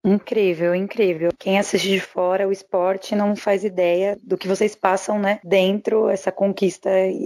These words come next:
aí diária. É, mudando de assunto um pouquinho, as lives e as redes sociais foram grandes aliadas nesses últimos meses na divulgação do paradesporto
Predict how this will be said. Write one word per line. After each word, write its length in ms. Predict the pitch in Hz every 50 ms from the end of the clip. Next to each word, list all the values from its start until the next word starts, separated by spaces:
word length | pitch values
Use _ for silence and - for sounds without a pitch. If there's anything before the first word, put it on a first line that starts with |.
| - -
aí 220 | 165 170 175 175
diária. 640 | 170 156 165 190 190 170 147 147 143 143 147 143 _ _ -
É, 300 | 185 190 196 196 202 196
mudando 420 | 214 220 247 226 320 339 339 302
de 140 | 202 175 185
assunto 520 | 175 - - - 220 240 247 226 190 -
um 60 | 175
pouquinho, 580 | 170 - 170 - - 262 254 240 220 185 170 165 - _ _ _
as 200 | - 214 214 190
lives 380 | 202 214 220 240 285 269 233 208
e 60 | 196
as 140 | 196 185 -
redes 200 | - 185 - -
sociais 540 | - 165 - - - 190 196 190 185 175 -
foram 240 | - 190 190 190 196
grandes 300 | 190 208 214 226 214 254
aliadas 520 | 247 247 240 220 202 190 190 196 214 190
nesses 280 | 214 208 202 - 180 185
últimos 400 | 196 185 - - 190 185 170 185
meses 280 | 180 175 175 170 185
na 120 | 190 190 185
divulgação 600 | 180 196 196 196 - 208 214 - - 196 190 196
do 80 | 196
paradesporto 800 | - 185 165 160 160 160 - - - 185 185 190 190 190 - 269